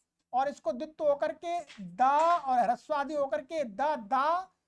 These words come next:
और ये शप आता है, उसका लुक हो जाएगा मैंने, ठीक है, अदादिगण की है। और ये झी है,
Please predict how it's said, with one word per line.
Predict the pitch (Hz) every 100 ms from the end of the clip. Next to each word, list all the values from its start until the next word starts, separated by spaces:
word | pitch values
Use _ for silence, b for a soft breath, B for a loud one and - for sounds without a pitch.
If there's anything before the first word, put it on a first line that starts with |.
| _ -
और | 269 285
ये | 302 339 - _ -
शप | - 269 277
आता | 285 277 277 311
है, |
उसका | 285 - 320
लुक | 285 269 285
हो | 262
जाएगा | 262 285 311
मैंने, | 330 330 349 _ _ _ _ _ -
ठीक | 262 -
है, | 240
अदादिगण | - 226 247 277 302 294
की | 311
है। | 320 339 _ _ _ _ -
और | 262 294
ये | 339 370
झी | 254 175 269 349
है, | 294 196 135